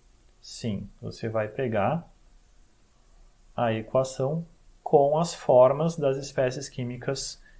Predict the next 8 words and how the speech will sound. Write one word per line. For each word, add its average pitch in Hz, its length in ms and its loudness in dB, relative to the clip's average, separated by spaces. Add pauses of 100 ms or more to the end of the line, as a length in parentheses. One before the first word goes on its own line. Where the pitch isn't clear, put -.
(320)
ah, 113 500 -2
envolvidas, 123 640 0
aí, 113 300 -2
indicadas, 123 720 0
certo? 110 340 0
Então, 117 180 -4
o 117 60 -4
carbono, 120 760 2